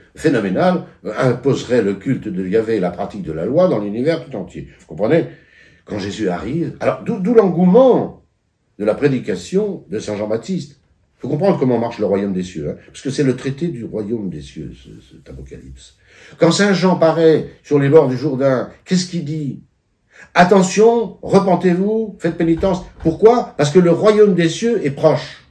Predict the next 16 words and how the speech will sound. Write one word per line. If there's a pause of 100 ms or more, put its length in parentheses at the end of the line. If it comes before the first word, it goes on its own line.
(280)
Il
arrive. (1600)
Alors
les
Juifs
se
disent, «
Mais
formidable, (280)
un
type
aussi
saint (320)
et
aussi,
euh,